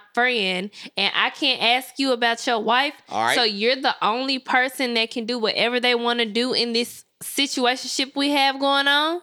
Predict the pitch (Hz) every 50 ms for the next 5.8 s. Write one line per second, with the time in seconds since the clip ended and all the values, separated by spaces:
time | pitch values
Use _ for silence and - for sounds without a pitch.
0 | _ _ - - 151 151 180 214 208 214 214 202 208 - - - 202 196 190 185
1 | 185 196 208 226 214 165 131 117 107 - _ _ _ _ _ _ _ _ _ _
2 | - - 123 127 117 113 117 131 160 175 185 185 185 190 180 - - _ - 165
3 | 180 175 170 190 190 - - 127 123 117 113 117 127 139 156 165 170 170 175 170
4 | - 120 143 151 160 170 160 - - 160 165 165 156 - 160 147 156 160 160 160
5 | - 185 180 - - - - - 381 381 359 330 349 359 403 427